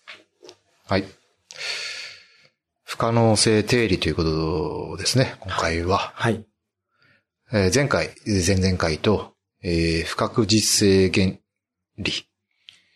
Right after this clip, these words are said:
Speaker 1: えー、不完全性定理。
Speaker 2: はい。
Speaker 1: で、今回ついにあの、不可能性定理という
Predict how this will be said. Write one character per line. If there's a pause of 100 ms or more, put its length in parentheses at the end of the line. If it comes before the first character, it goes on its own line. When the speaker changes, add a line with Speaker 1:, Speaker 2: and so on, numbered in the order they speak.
(220)
Speaker 1:
え
ー、
不
完
全
性
定
理。 (100)
Speaker 2:
は
い。 (300)
Speaker 1:
で、
今
回
つ
い
に
あ
の、 (100)
不
可
能
性
定
理 (1000)
と
い
う